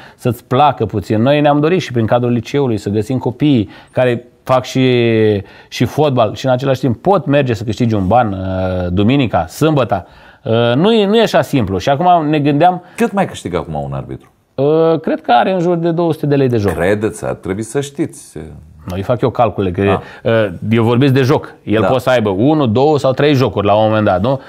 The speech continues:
Speaker 2: Da.
Speaker 1: Sâmbătă un joc, uh, duminică un joc, depinde dacă e joc de copii, depinde dacă e Liga a
Speaker 2: Da.
Speaker 1: patra, Liga a cincea, e, e diferențiat pe, pe categorii. Dar, uh, eu vreau să spun că ar trebui să înceapă și competițiile de juniori. Noi suntem obligați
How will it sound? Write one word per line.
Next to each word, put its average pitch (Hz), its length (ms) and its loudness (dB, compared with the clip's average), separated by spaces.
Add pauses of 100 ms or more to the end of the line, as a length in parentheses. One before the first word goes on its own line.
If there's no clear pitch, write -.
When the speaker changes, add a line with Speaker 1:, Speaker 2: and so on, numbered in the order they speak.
Speaker 2:
Da. 87 100 -4
Speaker 1:
Sâmbătă 139 300 2
un 107 140 0
joc, 139 260 2 (280)
uh, 113 80 0 (240)
duminică 127 400 2
un 110 160 0
joc, 131 360 0
depinde 123 400 0
dacă 127 160 0
e 123 40 0
joc 120 160 0
de 113 100 2
copii, 117 400 0
depinde 120 380 -2
dacă 113 180 -2
e 117 40 2
Liga 120 160 2
a 110 60 0
Speaker 2:
Da. 101 80 0
Speaker 1:
patra, 143 200 2
Liga 113 180 0
a 113 40 2
cincea, 139 200 -2
e, 135 60 2
e 143 280 0
diferențiat 135 540 0
pe, 143 240 2
pe 131 160 -2
categorii. 131 520 0 (380)
Dar, 123 300 4
uh, 117 420 2
eu 135 140 4
vreau 135 200 2
să 131 120 -8
spun 135 160 -4
că 120 200 0 (720)
ar - 160 -2
trebui 127 180 -2
să 135 80 -6
înceapă 135 240 0
și 127 80 -6
competițiile 120 420 0
de 113 60 2
juniori. 101 420 -2
Noi 127 300 0
suntem 110 280 -4
obligați 107 540 0